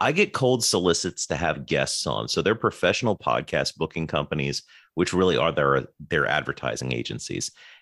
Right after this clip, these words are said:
and they'll say, "Hey, we really think the C E O of booger dot com is a great, uh, opportunity to have on your show. Like, he knows about boogers," and like, "Oh man, that'll be great." And I'm like,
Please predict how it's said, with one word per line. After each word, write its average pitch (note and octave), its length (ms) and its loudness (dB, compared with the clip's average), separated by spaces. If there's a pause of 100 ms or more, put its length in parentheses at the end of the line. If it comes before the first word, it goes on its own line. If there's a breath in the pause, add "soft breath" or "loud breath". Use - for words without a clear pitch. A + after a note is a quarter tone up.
(100)
and F#2 120 2
they'll F2+ 100 4
say, D#2 280 2
"Hey, B2+ 560 4
we D3 320 0
really D#3+ 320 2
think F3 320 -6 (160)
the E3+ 80 0
C D3+ 580 0
E C#3+ 60 4
O D#3+ 160 4
of G2+ 280 4
booger E3 380 4
dot A2+ 280 4
com B2 500 2
is F2+ 120 2
a G2+ 60 0
great, F#3 880 2
uh, F3 160 6
opportunity A#3+ 720 -2
to D#3+ 100 6
have A3 240 4
on G3+ 140 2
your G3+ 200 4
show. G#3 600 2
Like, C3+ 440 2 (420 loud breath)
he C4 320 -4
knows G3 400 2
about E3+ 480 0 (180)
boogers," A#3 600 4
and C#3+ 320 -2
like, C#3 300 0
"Oh D#4+ 320 -2
man, C#4 320 -4
that'll C4 160 -4
be A3+ 120 -6
great." B3 420 0
And - 80 -2
I'm B2+ 120 2
like, G#2+ 280 -2